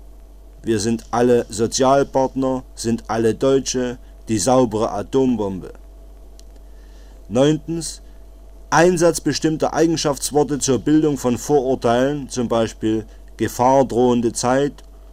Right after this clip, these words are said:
unabweisbare Notwendigkeit, achtungsgebietende Leistung.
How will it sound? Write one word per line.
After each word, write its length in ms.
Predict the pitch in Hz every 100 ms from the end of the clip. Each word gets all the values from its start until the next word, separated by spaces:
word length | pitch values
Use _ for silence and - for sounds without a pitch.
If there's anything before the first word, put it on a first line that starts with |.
| - - -
unabweisbare 1600 | 156 156 151 - - 123 123 92 107 139 135 - 120 117 107 110
Notwendigkeit, 1040 | 131 139 131 135 131 - - 123 123 - -
achtungsgebietende 1120 | 135 - - 139 131 - 117 123 120 113 113
Leistung. 560 | 110 113 110 - 78